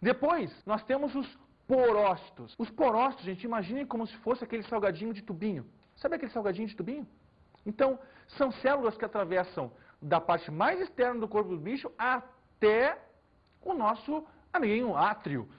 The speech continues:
Então, esse porócito, gente, serve justamente pra quê?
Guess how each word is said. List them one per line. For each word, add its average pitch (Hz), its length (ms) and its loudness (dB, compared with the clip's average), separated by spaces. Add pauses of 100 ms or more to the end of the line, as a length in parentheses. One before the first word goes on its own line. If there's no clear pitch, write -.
(160)
Então, 254 300 4
esse 311 180 0
porócito, 214 540 2
gente, 170 260 -10
serve 214 280 0
justamente 277 600 2
pra - 140 -2
quê? 175 260 0